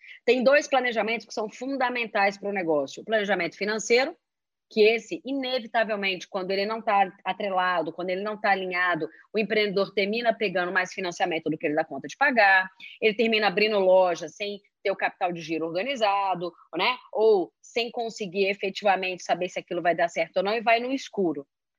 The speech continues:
certo? O planejamento estratégico, ou seja, que também orienta o planejamento financeiro. Se eu sei pra onde eu tô, eu sei quanto eu posso gastar. Eu sei quanto eu não posso gastar, né? O treinamento de capaci-, a, a, planejamento pra capacitação de equipe.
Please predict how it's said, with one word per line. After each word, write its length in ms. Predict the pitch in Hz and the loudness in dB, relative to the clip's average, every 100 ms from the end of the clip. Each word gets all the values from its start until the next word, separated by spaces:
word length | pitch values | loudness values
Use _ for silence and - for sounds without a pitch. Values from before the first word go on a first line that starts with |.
| _ | _
certo? 400 | - 240 285 202 _ - - - | 0 2 2 -8 _ -20 -18 -2
O 200 | 302 349 | 2 2
planejamento 720 | 320 302 294 294 262 262 277 | 2 0 0 -2 -2 -4 -10
estratégico, 840 | - - 277 277 247 240 220 - 240 | -14 -10 -8 -6 -2 -2 -2 -4 -6
ou 60 | |
seja, 520 | - 233 190 156 147 _ _ | -2 0 0 -2 -6 _ _
que 80 | 277 | -2
também 440 | - 294 254 359 | 2 4 4 2
orienta 420 | 392 320 285 302 | 2 2 0 -4
o 20 | 302 | -4
planejamento 440 | 277 269 269 262 | -4 -4 -4 -4
financeiro. 560 | 285 277 - 214 202 151 _ _ | -6 -8 -2 0 0 -2 _ _
Se 120 | - | 0
eu 80 | 349 | 0
sei 160 | - 262 | 2 -2
pra 180 | 240 | 0
onde 160 | 220 190 | -4 -2
eu 80 | 170 | -4
tô, 120 | 277 | -2
eu 80 | 302 | -4
sei 140 | 311 | -4
quanto 200 | - 302 | -10 -8
eu 60 | 311 | -6
posso 220 | 302 277 | -6 -6
gastar. 440 | 254 214 - 165 139 _ _ _ | -8 -6 -2 -4 -4 _ _ _
Eu 80 | 208 | -4
sei 120 | 202 | -2
quanto 260 | 254 247 240 | -2 -2 -2
eu 80 | 214 | -2
não 360 | 220 233 214 | -2 -2 -2
posso 340 | 165 160 139 - | -4 -4 -4 -8
gastar, 280 | - - - - _ _ _ - | -18 -16 -18 -20 _ _ _ -2
né? 220 | 165 214 - - - | 0 0 -4 -16 0
O 80 | 233 | 2
treinamento 480 | 277 277 269 285 285 | 4 4 2 0 -4
de 80 | - | -4
capaci-, 480 | 277 277 269 - | -4 -2 -4 -4
a, 280 | 277 220 220 | -2 0 0
a, 60 | 202 | -2
planejamento 540 | 247 269 262 254 262 | -2 -4 -4 -6 -8
pra 140 | - 262 | -8 -6
capacitação 800 | 294 311 294 285 277 262 277 262 | -4 -2 -4 -4 -6 -4 -6 -4
de 80 | |
equipe. 600 | 262 - 240 254 - 156 | -4 -2 -2 -2 -4 -6